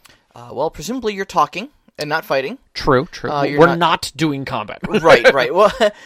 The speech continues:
Speaker 2: Initiative has not hit the table.
Speaker 1: Right, but, but I think that's a, that's a, that's a, uh, an important distinction, because most game systems, um, not just D and D, you know,
Speaker 2: Mm-hmm.
Speaker 1: but, but most game systems have, uh, specific combat systems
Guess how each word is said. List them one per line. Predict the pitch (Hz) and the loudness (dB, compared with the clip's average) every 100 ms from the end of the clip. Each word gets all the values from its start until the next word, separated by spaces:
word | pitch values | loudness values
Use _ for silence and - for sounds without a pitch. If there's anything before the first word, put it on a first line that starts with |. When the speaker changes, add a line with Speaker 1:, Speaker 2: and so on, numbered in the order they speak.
| - | -4
Speaker 2:
Initiative | 143 196 - 240 180 | 4 6 6 6 4
has | 143 | 2
not | 156 165 | 0 0
hit | 175 | -2
the | - | -4
table. | 143 107 - - | -4 -6 -8 -12
Speaker 1:
Right, | 190 240 190 175 | 0 4 4 4
but, | 190 214 | 2 2
but | |
I | 240 | -2
think | 277 | -2
that's | 247 233 | -8 -8
a, | |
that's | 185 185 | -8 -4
a, | 170 156 151 | 0 -2 -2
that's | 151 - | -8 -6
a, | |
uh, | 147 139 - 123 123 - | -4 -4 -6 -8 -8 -8
an | 147 | -10
important | 143 160 147 | -6 -6 -6
distinction, | 143 - 98 - | -12 -14 -16 -18
because | 90 - 123 | -18 -18 -18
most | 120 156 170 - | -10 -8 -8 -10
game | 165 151 | -12 -10
systems, | 151 - 175 131 120 123 120 - - | -10 -10 -12 -12 -12 -14 -16 -16 -12
um, | 127 123 120 117 117 | -10 -8 -10 -12 -14
not | 113 131 | -8 -8
just | 143 - | -8 -16
D | 131 | -16
and | 120 | -14
D, | 233 165 139 | -12 -12 -12
you | 135 | -8
know, | 139 | -6
Speaker 2:
Mm-hmm. | 120 | -4
Speaker 1:
but, | 156 175 | -6 -6
but | 117 | -10
most | 143 - | -10 -10
game | 220 | -14
systems | 233 151 139 135 | -14 -14 -14 -14
have, | 139 131 131 127 - | -8 -6 -6 -8 -8
uh, | 127 | -8
specific | 135 - 135 - 127 123 _ | -8 -12 -14 -14 -14 -18 _
combat | - 165 190 185 170 - | -6 -4 -2 -4 -4 -6
systems | - 170 175 170 165 - | -14 -10 -8 -8 -10 -18